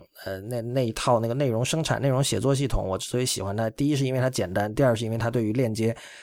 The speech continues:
对于万维网有充分的尊重。呃，你如果把这个链接贴到 Telegram 里面，你会看到它有一个 Instant View 的一个按钮，会让它的加载非常的迅速。但是同样，这个链接你可以在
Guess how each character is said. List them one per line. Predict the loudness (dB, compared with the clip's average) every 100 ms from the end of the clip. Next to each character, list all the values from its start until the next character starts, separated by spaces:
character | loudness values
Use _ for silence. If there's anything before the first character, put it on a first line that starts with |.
| -2
对 | 2
于 |
万 | 4 4
维 |
网 | 2 2
有 | 0
充 | -2 0
分 | -2
的 | -4
尊 | -4 -4
重。 | -4 -4 -6
呃， | -6 -4
你 | -6 -6 -4
如 | 2
果 | 6
把 | 8 8
这 | 6
个 |
链 | 6 6
接 | 4
贴 | 4 6
到 | 8
Telegram | 8 8 8 4 2
里 | -2
面， | -6 -4
你 | -4
会 | -4
看 | -2 0
到 | 0 0
它 | 0
有 | 0
一 | -2
个 | -2 -2
Instant | -2 -2 -2 0
View | 2 2 2
的 | 0
一 |
个 | 0
按 | 2 2
钮， | 0 -6 -14 -18 -2
会 | 2
让 | 2
它 |
的 | 2
加 | 4 4
载 | 4 0
非 | 0
常 | -2
的 | -2
迅 | 0 0 0
速。 | -2 0
但 | 2 2
是 | 0
同 | -2 2
样， | 2 2
这 | 0 2
个 |
链 | 4 4
接 | 2 0
你 | 0
可 | -2
以 | 2
在 | 2